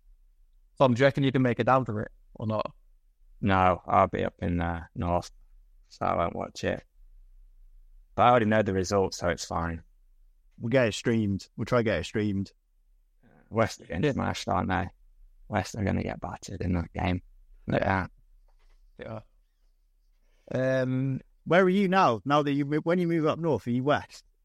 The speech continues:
Speaker 2: No, I'm north.
Speaker 3: Are you still east, though?
Speaker 2: Nah, I'm north, mate. I'm just north now.
Speaker 3: You can't
Speaker 1: No, he's
Speaker 3: be
Speaker 1: west.
Speaker 3: north, mate. Are you
Speaker 2: You went.
Speaker 3: west?
Speaker 2: No, um,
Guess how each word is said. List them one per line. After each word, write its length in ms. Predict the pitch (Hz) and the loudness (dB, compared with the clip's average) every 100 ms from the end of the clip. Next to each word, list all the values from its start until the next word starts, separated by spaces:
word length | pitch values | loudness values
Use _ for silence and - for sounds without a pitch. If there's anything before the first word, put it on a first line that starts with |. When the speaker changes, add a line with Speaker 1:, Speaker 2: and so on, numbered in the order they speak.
| _ _ _ | _ _ _
Speaker 2:
No, 100 | 143 165 | 0 2
I'm 140 | 135 | 4
north. 480 | 139 190 160 - - _ _ _ _ _ _ _ _ - _ - - - _ _ _ _ _ _ _ _ - | 4 4 2 -2 -20 _ _ _ _ _ _ _ _ -20 _ -20 -20 -20 _ _ _ _ _ _ _ _ -2
Speaker 3:
Are 60 | |
you 100 | 123 | 2
still 240 | 123 - 147 | 2 2 4
east, 240 | 123 - | 4 0
though? 180 | - 73 - _ _ _ - | -4 -6 -10 _ _ _ -2
Speaker 2:
Nah, 320 | 120 127 117 | 2 4 4
I'm 100 | 117 | 2
north, 340 | 117 120 - | 4 2 0
mate. 240 | 98 92 - - - | 0 0 -2 -10 -8
I'm 80 | |
just 200 | 95 107 | -4 -2
north 320 | 104 101 92 - | 0 0 0 -2
now. 300 | 87 85 - _ - | -2 -2 -6 _ -14
Speaker 3:
You 80 | 131 | -4
can't 200 | 180 190 | -2 0
Speaker 1:
No, 80 | |
he's 100 | 107 | 0
Speaker 3:
be 80 | 131 | -2
Speaker 1:
west. 120 | 113 | 0
Speaker 3:
north, 260 | 135 139 127 | 0 0 -2
mate. 260 | - 95 85 _ _ _ _ - | -6 -8 -10 _ _ _ _ -8
Are 40 | |
you 40 | 127 | -4
Speaker 2:
You 60 | 127 | 4
went. 280 | 170 175 | 6 6
Speaker 3:
west? 200 | 113 - - _ _ _ _ _ _ _ - | 2 -8 -20 _ _ _ _ _ _ _ -6
Speaker 2:
No, 160 | 123 | 2
um, 360 | 113 117 110 101 | 4 4 4 0